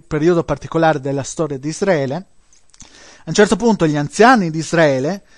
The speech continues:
vanno dal profeta Ezechiele a dire: Senti, eh, noi non sentiamo Dio, quindi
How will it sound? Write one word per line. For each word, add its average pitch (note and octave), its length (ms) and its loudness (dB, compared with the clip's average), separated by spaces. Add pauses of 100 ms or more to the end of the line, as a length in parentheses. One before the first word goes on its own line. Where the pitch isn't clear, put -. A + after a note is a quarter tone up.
(400)
vanno D3+ 720 2
dal D#3 300 2
profeta C3+ 840 -4
Ezechiele C#3+ 720 -6 (320)
a G#3 140 2
dire: E3 460 0 (800)
Senti, E3 500 2
eh, D#3+ 480 0 (800)
noi A3+ 220 6
non G3+ 120 2
sentiamo F3 500 4
Dio, D3+ 300 0
quindi E3 420 2